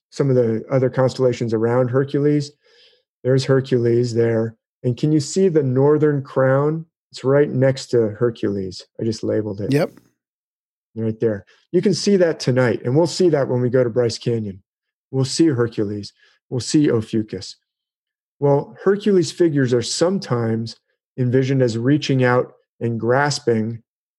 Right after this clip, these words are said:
Speaker 1: the northern crown. Or remember, we saw in that carving from India, sometimes there's, uh,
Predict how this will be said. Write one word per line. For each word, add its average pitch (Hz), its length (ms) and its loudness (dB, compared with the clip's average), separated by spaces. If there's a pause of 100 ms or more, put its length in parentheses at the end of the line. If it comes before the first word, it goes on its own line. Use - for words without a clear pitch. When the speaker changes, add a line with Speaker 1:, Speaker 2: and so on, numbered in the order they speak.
Speaker 1:
the 120 100 -2
northern 120 460 2
crown. 113 480 -2
Or 143 180 2
remember, 143 380 2
we 127 100 0
saw 131 260 2
in 127 140 2
that 120 200 -2
carving 123 380 2
from 120 200 -4
India, 120 480 2 (360)
sometimes 135 480 2
there's, 123 360 -2 (100)
uh, 113 320 -2